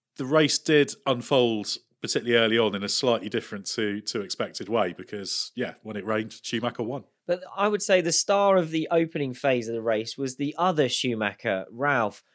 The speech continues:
Speaker 2: Ralf had started on the back row after his car failed scrutineering, but by the end of the first lap, he was already fourteenth. He kept making progress from there and kept his nose clean when others didn't to claim Jordan's first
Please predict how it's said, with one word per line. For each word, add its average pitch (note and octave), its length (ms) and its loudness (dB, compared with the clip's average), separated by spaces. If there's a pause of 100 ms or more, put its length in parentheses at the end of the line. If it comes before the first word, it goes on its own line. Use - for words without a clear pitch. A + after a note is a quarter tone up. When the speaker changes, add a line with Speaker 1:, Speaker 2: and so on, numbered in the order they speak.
(580)
Speaker 2:
Ralf G#3 280 4
had G3+ 100 -2
started F#3 400 4
on E3 80 4
the C#3 60 0
back E3 260 4
row D#3 260 8
after A#2+ 240 0
his A2+ 120 -2
car B2+ 280 0
failed A#2+ 320 2
scrutineering, B2 760 -2
but B2 140 -8
by D#3+ 160 2
the E3 100 2
end A3+ 140 0
of A3+ 80 -2
the F3+ 60 -6
first E3 480 0
lap, D#3+ 360 -2
he B2 140 -10
was B2+ 140 -4
already D#3 360 -2
fourteenth. C3 800 -6 (280)
He D#3 120 -12
kept A#3 380 2
making D3+ 360 0
progress B2 420 2
from A#2+ 180 -8
there A#2+ 220 2
and A#2 100 -4
kept D3+ 220 -2
his B2 100 -4
nose C3+ 320 0
clean C3+ 380 -4
when A2+ 160 -4
others A#2 260 -2
didn't C#3+ 380 -2 (320)
to - 80 -14
claim C#3+ 340 -2
Jordan's A#2+ 520 -2
first A#2+ 500 -2